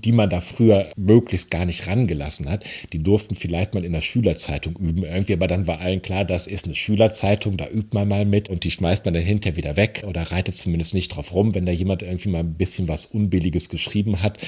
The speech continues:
Das wurde nicht so wahnsinnig ernst genommen.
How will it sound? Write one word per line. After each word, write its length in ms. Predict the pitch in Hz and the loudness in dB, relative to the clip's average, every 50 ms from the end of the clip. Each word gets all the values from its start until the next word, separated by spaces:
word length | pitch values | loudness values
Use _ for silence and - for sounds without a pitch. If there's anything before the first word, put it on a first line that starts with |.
| - - - - - | -10 -10 -10 -8 -6
Das 200 | - 87 - - | -4 -4 0 2
wurde 160 | 107 107 98 98 | 2 2 4 4
nicht 140 | 98 95 | 2 2
so 160 | - - 82 73 | 0 0 -2 -2
wahnsinnig 580 | 82 80 90 98 90 85 85 80 82 - - | -2 0 0 0 0 -2 -2 -4 -4 -6 -6
ernst 340 | - 85 87 87 - - - | -6 -4 -4 -4 -4 -6 -6
genommen. 300 | - 76 65 67 - | -6 -8 -6 -6 -8